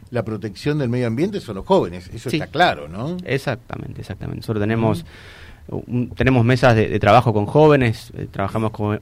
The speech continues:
Speaker 2: con O N Gs como Sustenta el Literal, que está compuesta por todo por jóvenes. Tenemos un, un plan a, al dos mil cincuenta de una, una ciudad que se abastezca cien por ciento por energías renovables, que estamos en ese camino. Ya tenemos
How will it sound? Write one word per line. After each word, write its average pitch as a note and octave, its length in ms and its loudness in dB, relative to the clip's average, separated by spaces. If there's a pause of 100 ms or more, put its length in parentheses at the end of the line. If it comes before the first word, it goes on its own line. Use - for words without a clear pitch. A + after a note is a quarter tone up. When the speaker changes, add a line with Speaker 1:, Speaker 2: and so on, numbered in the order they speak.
Speaker 2:
con G2 200 -6
O G2+ 280 -6
N G#2 120 -2
Gs A2+ 200 -4
como G2 240 -8
Sustenta G2+ 320 -6
el F#2+ 80 -8
Literal, A2+ 320 0
que A#2 80 -8
está G#2 140 -10
compuesta F#2+ 360 -10
por G2 140 -14
todo G2+ 180 -10
por A#2 120 -12
jóvenes. C#3 480 0 (220)
Tenemos A#2 380 -2
un, G#2+ 300 -4 (400)
un B2 180 0
plan C3 240 4
a, A2+ 260 6
al A#2 200 -2
dos A2 100 2
mil A#2+ 140 -2
cincuenta A#2+ 580 -2
de G2 100 -2
una, G2+ 200 -2 (100)
una G#2+ 140 -8
ciudad A2 260 -4 (260)
que G#2 100 -12
se - 100 -6
abastezca A2 420 -6
cien A#2+ 280 -2
por A#2 140 -2
ciento A#2+ 320 -4
por A2 140 -4
energías G#2 400 -6
renovables, D3 480 -2
que - 80 -8
estamos G#2+ 320 -8
en F#2+ 80 -12
ese G2+ 160 -10
camino. B2+ 540 -2
Ya - 120 -6
tenemos A2 540 -4